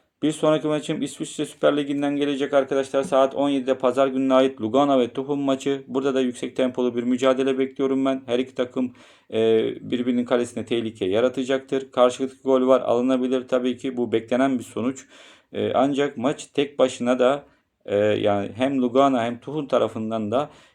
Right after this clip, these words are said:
iki buçuk gol üstü barajı aşılabilecek bir mücadele olarak gördüğüm için, e, Lugano ve Tuhum maçını tek tercihten sizlere bir kırk üç orandan toplam iki buçuk gol üstü şeklinde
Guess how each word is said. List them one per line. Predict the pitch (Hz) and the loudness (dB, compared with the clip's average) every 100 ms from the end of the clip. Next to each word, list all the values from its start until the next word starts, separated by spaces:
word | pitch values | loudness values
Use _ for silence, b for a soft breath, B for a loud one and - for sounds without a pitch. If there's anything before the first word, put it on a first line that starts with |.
| _ - | _ -14
iki | 110 - 131 | -10 -6 -6
buçuk | 127 - | -6 -4
gol | 131 | 0
üstü | 131 123 110 | 0 -2 -2
barajı | 107 110 101 101 | 0 0 -2 -4
aşılabilecek | 104 - 120 113 113 117 139 | -4 0 0 0 -2 -2 -4
bir | 127 | -4
mücadele | 110 101 107 104 104 | -4 0 2 2 0
olarak | 104 101 98 101 | 2 0 0 0
gördüğüm | 104 101 104 101 | -2 -2 -4 -6
için, | - 139 143 B B B - | -6 -8 -8 B B B -6
e, | 104 104 | -2 -2
Lugano | 107 120 143 135 | 0 2 2 2
ve | 107 | 0
Tuhum | 110 139 131 | -4 -6 -4
maçını | 110 107 104 101 | -4 -4 -8 -4
tek | 135 - | -6 -2
tercihten | 117 107 104 107 104 | -2 -2 -6 -6 -6
sizlere | - 113 110 120 139 - | -8 -2 2 2 0 -2
bir | 131 127 | -2 -2
kırk | 107 101 | -8 -10
üç | - - | -18 -6
orandan | 110 117 104 123 143 | -2 0 0 -2 -4
toplam | - 123 135 127 | -4 -2 0 0
iki | 120 123 | -2 -6
buçuk | 113 - - | -8 -12 -2
gol | 127 | 0
üstü | 120 117 - | 0 -4 -10
şeklinde | - 110 - 101 123 143 | -8 -8 -8 -4 -2 -4